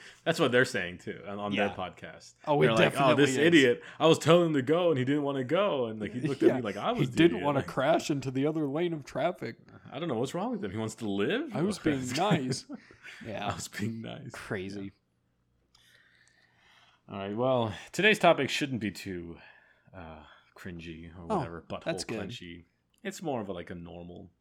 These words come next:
Speaker 1: thing. So
Speaker 2: Awesome.
Speaker 1: um,
Speaker 2: <laughs>
Speaker 1: yeah, awesome. So,
Speaker 2: More
Speaker 1: Morgan,
Speaker 2: of a normal thing.
Speaker 1: Sure, sure, yeah. <laughs>
Speaker 2: Yeah.
Speaker 1: Uh, Morgan, what do you know about Neanderthals?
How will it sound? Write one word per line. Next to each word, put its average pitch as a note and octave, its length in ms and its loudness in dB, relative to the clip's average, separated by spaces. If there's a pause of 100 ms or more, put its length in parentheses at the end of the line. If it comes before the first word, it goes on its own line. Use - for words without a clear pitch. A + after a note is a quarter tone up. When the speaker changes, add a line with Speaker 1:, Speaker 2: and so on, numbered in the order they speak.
Speaker 1:
thing. F2+ 180 -20 (200)
So - 240 -20 (400)
Speaker 2:
Awesome. E3 400 -2 (800)
Speaker 1:
um, A#2+ 500 -4 (280)
Speaker 2:
<laughs> - 300 -16
Speaker 1:
yeah, A2 140 -4 (100)
awesome. - 360 -18
So, D#3+ 160 0
Speaker 2:
More D#3 220 4
Speaker 1:
Morgan, D#3 100 2
Speaker 2:
of C#3+ 240 4
a C#3 80 2
normal B2+ 560 -8
thing. C#3 300 -12 (200)
Speaker 1:
Sure, A#2+ 400 -6
sure, F#2+ 420 -8
yeah. G2+ 260 -8 (160)
<laughs> G2 140 -12
Speaker 2:
Yeah. - 360 -12 (320)
Speaker 1:
Uh, C#3 260 -2 (140)
Morgan, D#3 340 -4
what F#3+ 140 -2
do B3+ 60 -4
you B3 80 -2
know F2+ 460 -4
about F2 400 -8
Neanderthals? F2 920 -12